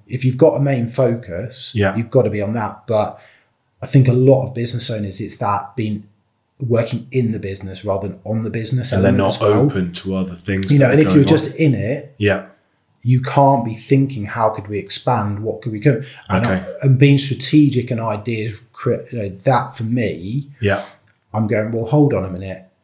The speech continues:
Speaker 1: I've got these connections, or I know these people, or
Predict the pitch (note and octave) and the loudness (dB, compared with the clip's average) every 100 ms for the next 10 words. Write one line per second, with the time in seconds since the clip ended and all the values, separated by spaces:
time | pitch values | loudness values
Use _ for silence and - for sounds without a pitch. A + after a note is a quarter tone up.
0 | _ _ _ _ _ _ A#2+ G#2 - - | _ _ _ _ _ _ -8 -8 -4 2
1 | G#2 - A2+ A#2+ A#2 - G#2+ F2+ - G#2+ | 2 2 -2 -2 -2 -4 -8 -8 -8 -8
2 | G#2 G2 G#2 G#2+ G#2 G#2 - G2 F#2+ G2+ | -6 -6 -4 -4 -4 -6 -6 -10 -8 -6
3 | G2 | -6